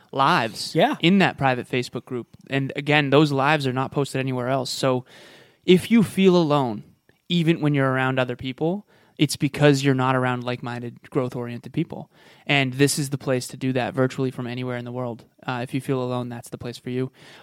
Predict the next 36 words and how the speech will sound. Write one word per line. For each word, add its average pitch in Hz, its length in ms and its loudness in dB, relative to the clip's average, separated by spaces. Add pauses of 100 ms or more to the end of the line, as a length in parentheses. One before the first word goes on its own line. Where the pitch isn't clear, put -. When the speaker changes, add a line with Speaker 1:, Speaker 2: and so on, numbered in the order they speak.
Speaker 1:
Also, 185 500 6
every 180 340 6
Monday, 143 420 4
six - 240 -4
P 151 160 0
M 127 100 0
Eastern 135 320 2
Standard 131 460 -4
Time, 120 360 -6
we 147 180 2
do 139 420 2 (100)
a 123 360 -2
Next 143 420 0
Level 135 320 2
Mastermind. 123 880 -6 (960)
Tonight, 147 640 0 (840)
we 156 220 6
are 156 100 6
doing 139 280 2
a 135 40 2
mastermind 123 640 -4
with 139 560 -2 (800)
Natalie 143 300 2
Hodson, 135 420 0
Speaker 2:
Yes. 160 220 -10
Speaker 1:
who 156 80 6
I 135 80 6
was 135 100 2
on 139 100 2
the 131 60 -6
phone 139 160 -2
with 135 160 -4
last 127 300 -4
week, 127 300 -8
teaching 135 280 -8
her, 127 200 -4